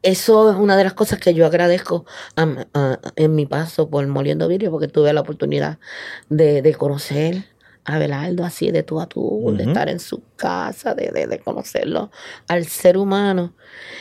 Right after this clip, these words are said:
Speaker 1: y, y, y, y apreciar y admirarlo como, como, como escritor. Y la oportunidad de presentarnos Moliendo Vidrio,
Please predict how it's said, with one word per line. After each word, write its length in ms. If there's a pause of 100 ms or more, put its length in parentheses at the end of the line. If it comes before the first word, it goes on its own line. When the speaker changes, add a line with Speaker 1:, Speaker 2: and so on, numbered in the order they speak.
(200)
Speaker 1:
y, 800
y, 60
y, 320
y 80
apreciar 760
y 120
admirarlo 640
como, 340
como, 360 (360)
como 260
escritor. 720 (1400)
Y 140
la 100
oportunidad 680
de 260
presentarnos 800
Moliendo 400
Vidrio, 380